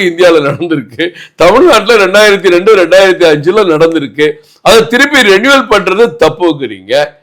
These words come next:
இப்ப நீங்க தான் சொல்றீங்க, ஐம்பது லட்சம் பேரு, அஹ், போலியான வாக்காளர்கள் நீக்க, போலியானலாம் இல்ல, இறந்தவர்கள் நீக்கப்படுறாங்க, ஷிப்டட் ஓட்ஸ் நீக்கப்படுது. அதுல சில ஷிப்டட் ஓட்ஸ்,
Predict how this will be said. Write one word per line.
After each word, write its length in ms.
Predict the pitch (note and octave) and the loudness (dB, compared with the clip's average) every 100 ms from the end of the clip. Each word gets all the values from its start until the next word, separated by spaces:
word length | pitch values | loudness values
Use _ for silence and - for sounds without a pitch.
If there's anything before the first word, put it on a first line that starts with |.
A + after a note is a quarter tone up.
| _ _ | _ _
இப்ப 140 | D#3+ G3 | -4 0
நீங்க 220 | F3+ E3+ | 2 4
தான் 220 | F#3+ D#3+ | 2 2
சொல்றீங்க, 360 | D#3+ D#3 D3+ D#3 B2+ - _ | 0 0 0 2 0 -2 _
ஐம்பது 260 | - D3+ E3 | -6 0 0
லட்சம் 320 | C#3+ - C3 | 0 -4 -2
பேரு, 280 | C#3+ D#3+ C3+ A2 - _ - | 0 2 2 -2 -8 _ -6
அஹ், 460 | A#2+ A#2 A2+ G#2+ G2+ _ _ | -4 -2 -4 -6 -12 _ _
போலியான 440 | C#3+ F3+ D#3+ D#3+ D3 | 0 2 4 2 2
வாக்காளர்கள் 560 | C3 C3+ C3+ B2 A2+ | 2 0 0 0 -2
நீக்க, 240 | G#2+ A#2 F#2+ G2 | -4 -8 -10 -8
போலியானலாம் 580 | A2+ E3+ A3+ F#3 G3+ D3 | -6 -4 -2 -2 0 -2
இல்ல, 200 | A2+ G#2 G3 B3 _ _ _ _ _ - | -2 -6 -6 -8 _ _ _ _ _ -6
இறந்தவர்கள் 880 | B2+ F3+ A3 G#3 G3+ G3+ A3+ D#3 _ | 0 0 2 2 4 2 0 -2 _
நீக்கப்படுறாங்க, 640 | C#3 C3 B2 G#2+ A2 G2+ A#2+ F3 - _ _ _ _ _ _ _ | -8 -6 -6 -6 -10 -8 -4 -4 -6 _ _ _ _ _ _ _
ஷிப்டட் 540 | - G#3 F#3 - B3+ F#3+ | -4 -2 -2 0 2 2
ஓட்ஸ் 400 | D#3 C#3+ - G3+ - - _ C3+ | 0 -2 -2 -2 -2 -10 _ -6
நீக்கப்படுது. 560 | D3 C#3+ G2 G2+ F#2+ G2+ _ _ _ _ _ _ _ _ _ _ _ _ | -4 -4 -8 -14 -18 -20 _ _ _ _ _ _ _ _ _ _ _ _
அதுல 420 | C3 E3+ C4+ D4 B3+ | -2 0 2 2 0
சில 300 | - G#3+ A#3 | -2 -2 0
ஷிப்டட் 440 | - G3 D#3+ F#3 | -2 -4 -2 0
ஓட்ஸ், 360 | D3+ D3 - | 0 -2 -4